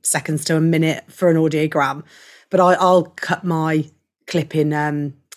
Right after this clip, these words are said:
I use Audacity to edit. So I'll, when I'm going through doing the show notes and everything, I'll, I'll find the, what I wanna use and I'll put it on a separate file and export it so I can just put it in easy. Otherwise, I think sometimes some of the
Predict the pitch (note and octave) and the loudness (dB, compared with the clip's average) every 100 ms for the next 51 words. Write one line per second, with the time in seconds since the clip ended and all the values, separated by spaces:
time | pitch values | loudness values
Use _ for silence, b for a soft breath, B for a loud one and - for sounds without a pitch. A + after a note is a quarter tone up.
0 | - D#3+ D#3 D#3 C#3+ E3+ D3 - - D3 | -4 0 2 0 -2 -4 -4 -6 -8 -8
1 | C#3+ C#3+ C3+ B2+ - E3 D#3+ D#3 D#3 C#3 | -8 -10 -10 -10 -8 -4 -2 0 -2 -4
2 | b b b b b b - F#3 E3+ D#3+ | b b b b b b -2 2 4 4
3 | D#3+ D#3 D#3+ D#3 D3+ E3 D#3 D3+ D3+ C#3+ | 2 4 4 2 0 0 0 0 -2 0
4 | E3+ D3+ D3+ C#3+ C#3+ C#3 D3+ D#3 D3 C#3+ | 0 0 -4 -8 -12 -10 -10 -6 -6 -8
5 | E3+ D3+ C#3 - D#3 D3+ D3 D#3 D3+ C#3+ | -6 -4 -6 -4 -2 -2 -2 -2 0 -2
6 | D#3+ - F3+ E3+ D#3+ D3+ D3+ D3 D3+ D3+ | -6 -10 -4 0 2 2 0 0 0 0
7 | C#3 D3 D3 D3+ C#3 C#3+ D#3 - - D#3 | -2 -8 -6 -8 -6 -6 -6 -8 -6 -4
8 | C#3+ C3 - - C#3 C3+ - C3+ C#3+ C#3 | -4 -6 -10 -10 -10 -10 -12 -8 -8 -8
9 | D3+ C#3+ - - C#3+ D3+ D#3 C#3+ C#3 C#3 | -10 -10 -12 -12 -12 -8 -8 -8 -8 -6
10 | D3+ D3 D3 C#3+ C#3+ C#3 - b b b | -6 -4 -2 0 0 -2 -6 b b b
11 | - F3 A#3 G3 - G#3+ G#3 F3+ E3+ E3+ | -6 0 0 2 2 4 4 2 2 2
12 | - G3 E3 E3+ E3+ D#3+ | 2 2 4 4 4 0